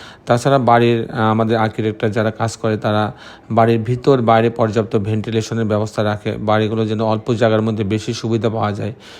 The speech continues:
সে ব্যবস্থা রাখার চেষ্টা করে। তারপরে অনেক সময় আমাদের ক্লায়েন্টের অল্প জায়গার উপরে অধিক চাহিদার কারণে অনেক সময় আমাদের, আমাদের মন মতন অনেক আমরা ডিজাইন করতে পারি না। তবে এ বাড়িটা মোটামুটি আমাদের কাছে ভালো লেগেছে,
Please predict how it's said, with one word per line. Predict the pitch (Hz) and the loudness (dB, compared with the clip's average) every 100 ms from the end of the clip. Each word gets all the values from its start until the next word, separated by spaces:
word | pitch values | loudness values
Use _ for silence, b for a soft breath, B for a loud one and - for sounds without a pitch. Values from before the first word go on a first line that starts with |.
| B | B
সে | - 127 | -2 2
ব্যবস্থা | 113 113 113 120 | 4 4 2 0
রাখার | 113 110 | 0 -2
চেষ্টা | 107 113 - 110 | -4 -6 -6 -6
করে। | 107 107 - B B B - | -6 -8 -12 B B B 2
তারপরে | 139 147 156 156 | 2 4 2 4
অনেক | 131 127 | 2 0
সময় | - 131 123 120 | -2 2 2 2
আমাদের | 117 117 117 117 | 0 0 -2 -2
ক্লায়েন্টের | 120 117 117 117 | -2 0 0 0
অল্প | 117 110 120 | 0 0 -2
জায়গার | 110 113 110 110 | 0 2 2 0
উপরে | 107 113 107 | -2 -2 0
অধিক | 110 117 110 120 | -2 -4 -6 -4
চাহিদার | - 113 113 117 | -2 0 0 -2
কারণে | 113 107 | -2 -2
অনেক | 104 107 | -2 -6
সময় | - 113 | -6 -4
আমাদের, | 107 107 110 110 B B B B - 107 - | -2 -2 -4 -6 B B B B -6 -2 -2
আমাদের | 120 117 113 113 | 0 0 2 2
মন | 110 117 | 2 2
মতন | 117 117 117 | 0 -2 -2
অনেক | 110 113 113 | -2 -2 -2
আমরা | 110 | -2
ডিজাইন | 104 101 107 107 | -2 -2 -2 -2
করতে | 113 98 101 | -6 -6 -4
পারি | 107 107 | -2 -2
না। | 104 110 131 - | -4 -8 -10 -2
তবে | 123 113 | 0 2
এ | - 127 | 0 0
বাড়িটা | 113 117 113 | 2 2 2
মোটামুটি | 113 113 117 113 113 | -2 0 0 0 0
আমাদের | 110 110 110 107 | 0 0 0 -2
কাছে | 113 113 | -4 -6
ভালো | 107 117 107 | -4 0 0
লেগেছে, | 107 107 104 | 0 -2 -4